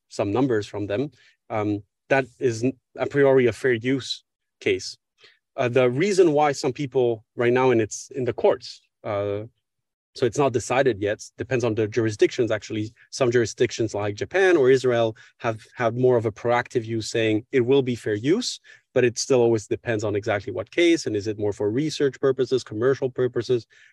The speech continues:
and so on and so forth. But, um, the, the notion is, is the A I just a compression algorithm? Meaning,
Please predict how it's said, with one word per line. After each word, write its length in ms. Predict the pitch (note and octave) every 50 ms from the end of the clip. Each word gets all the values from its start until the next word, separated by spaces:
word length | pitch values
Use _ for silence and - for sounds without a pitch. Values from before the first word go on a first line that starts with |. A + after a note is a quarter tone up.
| _ _
and 120 | - B2+ G#2+
so 180 | - - G#2+
on 80 | G#2 G2+
and 100 | G2 F#2
so 100 | - F#2+
forth. 300 | - - C3+ F3 - _ _ _ - - - - _ _
But, 220 | - C#3+ C3+ C3 - _ _ _ _ _ _ _ _ _ _ _ _ _ _ _ -
um, 400 | C#3 C3 A#2+ A#2 A#2 A#2+ B2 - _ _ _ _ _ _ _ _ _ -
the, 300 | C3 B2 A#2 A#2 A#2+ -
the 140 | C3 B2+ B2
notion 480 | B2 C#3 F3 G3 G3 - - D#3+ C3 B2
is, 360 | A#2+ A#2+ A#2+ A#2 - - - _ _ _ _ _
is 260 | E3+ E3+ F3 F3+ D#3 -
the 160 | D3 C3 - -
A 140 | C#3 C3+
I 360 | B2+ B2 A#2+ A#2+ A#2 A#2 A#2+ B2+ _ _ _ _ -
just 280 | C3 - C3+ C3+ - -
a 60 | B2
compression 540 | - B2 A2+ - - C#3+ B2+ - - B2 A2+ -
algorithm? 460 | A#2+ B2 A#2+ B2 A2 G2+ - - - _ _ _ _ _ _ _ _ _ - - - _ -
Meaning, 500 | C3+ C3+ C#3 C3 C3 B2+ B2+ B2 A#2+ A#2+